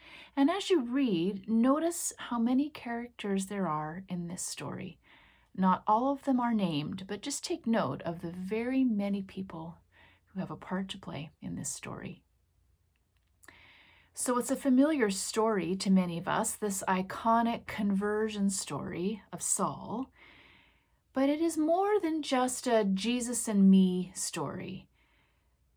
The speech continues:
I want to remind you that Saul's conversion story takes place in a larger community.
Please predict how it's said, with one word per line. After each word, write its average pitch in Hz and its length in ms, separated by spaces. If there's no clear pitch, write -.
I 220 120
want 285 400
to 339 100
remind 269 560
you 190 140
that 180 200
Saul's 262 560
conversion 254 760
story 160 760
takes 226 380
place 262 360
in 214 120
a 196 100
larger 202 880
community. 160 640